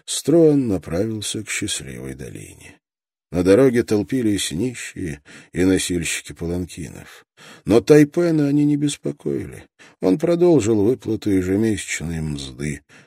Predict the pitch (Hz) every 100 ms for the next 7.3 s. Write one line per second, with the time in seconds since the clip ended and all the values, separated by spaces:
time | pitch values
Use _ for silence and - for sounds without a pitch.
0 | _ - 73 69 64 60 55 - - -
1 | - - _ _ _ _ - - - 135
2 | 156 147 123 110 135 123 104 87 87 131
3 | 135 117 85 82 110 92 82 - - 113
4 | 120 110 - - 120 127 117 107 - 92
5 | 87 85 113 98 82 - 78 85 101 85
6 | - 71 92 82 80 73 78 78 - -
7 | - -